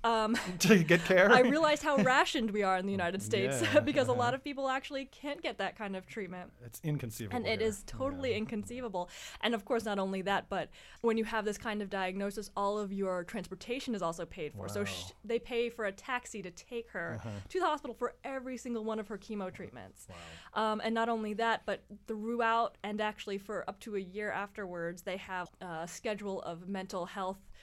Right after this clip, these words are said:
Speaker 1: sort of checks that she will
Speaker 2: Mm-hmm.
Speaker 1: go through because, of course, this is a traumatic event. And, and that's actually all just part of the integrated care that you can do when you have a single payer.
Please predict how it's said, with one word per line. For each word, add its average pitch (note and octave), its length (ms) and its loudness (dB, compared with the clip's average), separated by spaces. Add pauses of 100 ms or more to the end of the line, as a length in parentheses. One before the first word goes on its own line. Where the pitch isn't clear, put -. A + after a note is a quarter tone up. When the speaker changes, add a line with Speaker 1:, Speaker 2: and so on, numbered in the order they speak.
(280)
Speaker 1:
sort F#3 300 -6
of F3 100 -10
checks - 460 -10
that E3+ 120 -8
she G3+ 140 -10
will F#3+ 140 -2
Speaker 2:
Mm-hmm. F#3 80 -8
Speaker 1:
go G3 340 0
through D#3+ 560 -6 (160)
because, G3 300 -8
of F3 100 -14
course, - 540 -10
this F3+ 100 -12
is E3+ 120 -14
a E3 40 -20
traumatic E3+ 440 -10
event. E3 420 -14
And, - 280 -14 (360)
and A#3+ 100 0
that's G#3 140 -2
actually G3+ 320 -6
all G3 180 -2
just G3 160 -8
part G#3 300 -2
of F#3 100 -6
the F#3+ 120 -4
integrated G3 600 -6
care F#3 300 -6
that D#3+ 120 -8
you G3 120 -8
can G#3 160 -6
do D#4 240 -2
when A#3 100 2
you G#3+ 80 -2
have G#3 220 -6
a G#3+ 40 -10
single F3+ 300 -6
payer. F3 380 -8